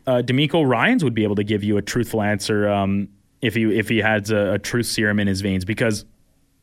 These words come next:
the Texans do not run the ball very much, and this season they have not run the ball very efficiently either.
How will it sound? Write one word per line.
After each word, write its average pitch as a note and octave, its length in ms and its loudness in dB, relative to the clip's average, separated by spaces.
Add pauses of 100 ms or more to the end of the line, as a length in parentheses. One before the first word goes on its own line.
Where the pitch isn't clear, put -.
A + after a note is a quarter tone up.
(1200)
the C3+ 100 0
Texans F#3+ 400 0
do D3 140 0
not B2+ 260 0
run A#2 180 2
the A2 60 2
ball G#2 240 0
very G2 300 0
much, F2+ 360 -6 (100)
and A#2+ 400 2 (220)
this C#3+ 180 0
season C3+ 260 0
they A2 100 2
have G#2 100 0
not B2+ 300 -2
run B2 140 0
the A2+ 80 0
ball G#2+ 200 0
very G#2 340 0
efficiently E2+ 800 -6
either. F2+ 420 -4